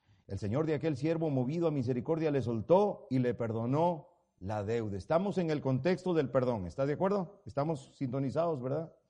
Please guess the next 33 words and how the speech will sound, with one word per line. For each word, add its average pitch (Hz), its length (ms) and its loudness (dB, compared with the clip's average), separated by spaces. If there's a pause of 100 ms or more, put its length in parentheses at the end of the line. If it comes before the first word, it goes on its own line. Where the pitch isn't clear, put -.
(760)
Pero 160 160 10
más 233 180 10
adelante 226 400 12
dice 208 220 4
la 190 100 6
palabra 185 380 4
que 208 80 2
este 214 220 2
siervo, 170 800 2
que 135 100 0
su 135 160 0
rey 190 180 4
le 202 140 2
perdonó 156 460 2
diez 147 280 2
mil 214 280 0
talentos, 165 880 -2 (100)
diez 135 380 0
mil 208 300 2
talentos, 139 680 0 (180)
salió 165 520 2
de 226 80 2
la 208 160 2
presencia 170 460 -2
del 156 120 0
rey 165 160 0
perdonado. 151 520 0
El 131 80 -2
rey 160 100 0
le 160 80 0
dijo, 160 200 0
"Te 147 120 -2
perdono, 160 680 0